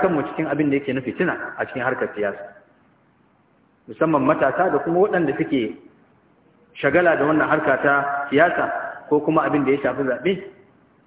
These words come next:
A kul mutum ya jefa kan cikin abin da zai taɓa jinin wani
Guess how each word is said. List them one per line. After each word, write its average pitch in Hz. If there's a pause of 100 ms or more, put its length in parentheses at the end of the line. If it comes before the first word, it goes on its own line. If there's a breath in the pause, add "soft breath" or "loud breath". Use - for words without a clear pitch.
(420)
A 156
kul 254 (180)
mutum 175
ya 135 (560)
jefa 190
kan 160
cikin 165
abin 139
da 135
zai 139
taɓa - (360)
jinin 156
wani 147